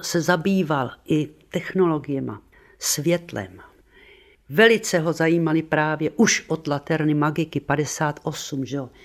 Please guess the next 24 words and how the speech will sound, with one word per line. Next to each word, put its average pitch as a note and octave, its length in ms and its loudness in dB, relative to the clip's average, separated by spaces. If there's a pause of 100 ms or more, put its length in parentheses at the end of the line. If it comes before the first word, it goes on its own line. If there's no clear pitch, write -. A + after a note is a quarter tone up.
(420)
projekční G3 800 2
technologie. C3 840 -4 (1040)
Ale D#3+ 220 2
on F#3 200 6
to G#3 120 2
všechno - 640 -2
zvládal. G3 600 -2
On D#3 100 2
říkal, F3+ 440 0 (300)
"Pokud G3 340 0
já G#3 220 6
přijdu G#3 380 0
na G3 100 8
jeviště F3 640 0 (220)
a D3 80 0
něco G#3 360 4
chci, - 520 2 (220)
oni G#3 220 6
musí A3 380 2
vidět, E3+ 520 2
že E3 140 0
já D#3 220 2
tomu D3+ 380 0
rozumím." C3+ 580 -2